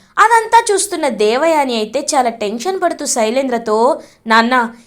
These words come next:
ఈ ఫంక్షన్ జరగదు అన్నావు, అందుకే నేను ఇక్కడికి వచ్చాను. కానీ నా కళ్ళ ముందే ఈ ఫంక్షన్ జరిగిపోతుంది, చివరి స్టేజ్కి కూడా వచ్చేసింది. చెప్పు నాన్న, ఇప్పుడు ఏమవుతుంది?" అని టెన్షన్గా అడుగుతుంది దేవయాని. "మమ్మీ, నాకు కాన్ఫిడెన్స్ ఉంది,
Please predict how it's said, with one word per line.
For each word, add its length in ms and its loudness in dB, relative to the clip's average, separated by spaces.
ఈ 340 4
ఫంక్షన్ 460 0
జరగదు 400 4
అన్నావు, 400 2
అందుకే 420 4
నేను 240 0
ఇక్కడికి 340 -6
వచ్చాను. 440 2
కానీ 280 2
నా 60 2
కళ్ళ 320 4
ముందే 280 0
ఈ 20 2
ఫంక్షన్ 460 -4
జరిగిపోతుంది, 840 -2
చివరి 220 6
స్టేజ్కి 420 0
కూడా 200 0
వచ్చేసింది. 760 -4
చెప్పు 200 0
నాన్న, 260 2
ఇప్పుడు 240 -2
ఏమవుతుంది?" 720 -2
అని 240 -2
టెన్షన్గా 500 -6
అడుగుతుంది 440 -4
దేవయాని. 720 -2
"మమ్మీ, 420 2
నాకు 280 2
కాన్ఫిడెన్స్ 540 2
ఉంది, 360 -6